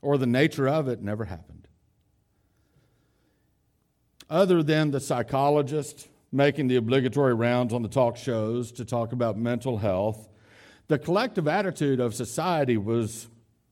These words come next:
this: "Oh, he died? How sad. How did he die? Oh, that is, that's really too bad. Well,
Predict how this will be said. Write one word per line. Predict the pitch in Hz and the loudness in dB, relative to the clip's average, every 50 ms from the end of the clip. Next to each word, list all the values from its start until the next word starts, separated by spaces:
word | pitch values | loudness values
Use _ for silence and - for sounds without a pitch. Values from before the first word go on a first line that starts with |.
| _ _ - | _ _ -6
this: | 127 123 98 85 78 - - - - _ _ _ _ _ _ _ _ | -4 -4 -4 -4 -6 -10 -16 -20 -20 _ _ _ _ _ _ _ _
"Oh, | - 208 226 240 202 131 87 76 76 - - - - - - _ _ _ _ _ _ _ _ _ _ _ _ _ | -8 -6 -4 -4 -4 -6 -8 -8 -12 -16 -20 -20 -20 -20 -20 _ _ _ _ _ _ _ _ _ _ _ _ _
he | - 123 | -8 -6
died? | 110 98 98 104 123 147 165 190 196 185 - - _ _ _ _ _ _ _ _ _ _ _ _ _ _ _ _ _ _ _ _ _ _ _ _ _ _ _ _ _ _ _ _ _ _ - | -4 -4 -4 -6 -6 -8 -8 -8 -10 -12 -14 -18 _ _ _ _ _ _ _ _ _ _ _ _ _ _ _ _ _ _ _ _ _ _ _ _ _ _ _ _ _ _ _ _ _ _ -12
How | 151 139 | -12 -10
sad. | 131 - - 113 87 73 71 67 65 - _ _ _ _ _ _ _ _ _ _ _ _ _ _ _ _ _ _ _ _ _ _ _ | -10 -10 -10 -10 -10 -10 -14 -16 -20 -20 _ _ _ _ _ _ _ _ _ _ _ _ _ _ _ _ _ _ _ _ _ _ _
How | - 156 170 | -8 -6 -6
did | 170 170 | -6 -8
he | 190 | -10
die? | 196 190 - - 220 131 107 90 - _ _ _ _ _ _ _ _ _ _ _ _ _ _ _ _ _ _ _ _ _ _ _ _ _ _ _ _ _ - | -10 -12 -14 -14 -16 -18 -20 -20 -20 _ _ _ _ _ _ _ _ _ _ _ _ _ _ _ _ _ _ _ _ _ _ _ _ _ _ _ _ _ -10
Oh, | 226 233 214 175 117 85 69 73 80 | -10 -8 -8 -8 -8 -10 -10 -12 -12
that | 98 120 143 156 | -12 -10 -8 -8
is, | 151 107 - - - 135 | -8 -10 -10 -14 -16 -16
that's | 143 135 - - | -16 -18 -14 -10
really | 143 139 117 98 | -8 -6 -6 -6
too | 92 - 110 104 | -6 -8 -8 -8
bad. | 98 90 82 76 71 - 73 69 - - 76 - _ _ _ _ _ _ _ _ _ _ _ _ _ _ _ _ _ _ _ _ _ _ _ _ _ _ _ _ _ _ _ _ | -8 -8 -10 -12 -14 -18 -20 -20 -20 -20 -20 -20 _ _ _ _ _ _ _ _ _ _ _ _ _ _ _ _ _ _ _ _ _ _ _ _ _ _ _ _ _ _ _ _
Well, | - 110 101 95 95 95 87 87 | -8 -8 -6 -6 -6 -8 -10 -14